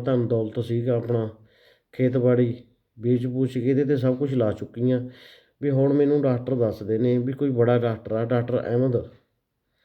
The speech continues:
ਵੀ ਉਹਨਾਂ ਕੋਲ ਇਹਦਾ ਇਲਾਜ ਹੈਗਾ, ਉਹ ਤੋਂ ਬਿਨਾਂ ਇਹਦਾ ਕੋਈ ਇਲਾਜ ਨਹੀਂ ਕਰ ਸਕਦਾ। ਜਾਂ ਡਾਕਟਰ ਅਹਿਮਦ ਇਹਨੂੰ ਬਚਾ ਸਕਦੇ ਨੇ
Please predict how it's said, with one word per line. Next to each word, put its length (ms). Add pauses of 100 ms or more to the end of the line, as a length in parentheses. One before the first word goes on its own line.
(440)
ਵੀ 120
ਉਹਨਾਂ 360
ਕੋਲ 220
ਇਹਦਾ 180
ਇਲਾਜ 300
ਹੈਗਾ, 360
ਉਹ 200
ਤੋਂ 140
ਬਿਨਾਂ 240
ਇਹਦਾ 180
ਕੋਈ 240 (920)
ਇਲਾਜ 280
ਨਹੀਂ 160
ਕਰ 180
ਸਕਦਾ। 400
ਜਾਂ 240
ਡਾਕਟਰ 340
ਅਹਿਮਦ 280
ਇਹਨੂੰ 200
ਬਚਾ 280
ਸਕਦੇ 360
ਨੇ 180